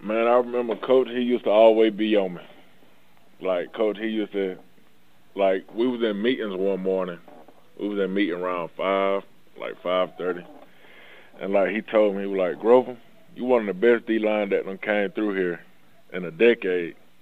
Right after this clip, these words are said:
And, like, for him to stop in the, the middle of the film, film and tell me that, like, it meant a lot, and it meant that he seen something in me. And, like, I just used to always push myself,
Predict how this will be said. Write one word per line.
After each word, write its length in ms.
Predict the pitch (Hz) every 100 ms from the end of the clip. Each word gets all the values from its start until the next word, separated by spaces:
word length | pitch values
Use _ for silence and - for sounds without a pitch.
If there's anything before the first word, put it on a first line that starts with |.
| - - - - - - -
And, 100 | 90
like, 240 | 98 80
for 160 | 87 92
him 160 | 110
to 80 | 107 -
stop 320 | 95 101 104
in 160 | 95 92
the, 140 | 90 -
the 80 | -
middle 340 | 87 98 98
of 60 | 92
the 80 | 87 -
film, 280 | 101 98 - - -
film 280 | 104 101
and 100 | 87
tell 240 | - 101 98
me 140 | 90
that, 280 | 85 82 -
like, 220 | 80 76 - - - - - - - - - -
it 120 | 101
meant 220 | 117 120
a 60 | 101
lot, 400 | 110 123 110 -
and 160 | 98
it 100 | 101
meant 300 | 98 117 107
that 100 | 95
he 140 | 98 95 -
seen 240 | 110 107
something 380 | 104 92 87 92
in 180 | 120 113
me. 200 | 95 90 - - - -
And, 140 | 90 90
like, 220 | 90 90
I 100 | 98
just 400 | 95 98 95 85 - - - - - - - - - - - - - - -
used 160 | 95 -
to 60 |
always 360 | 87 98 98 98
push 240 | - 107 101
myself, 480 | 98 98 95 98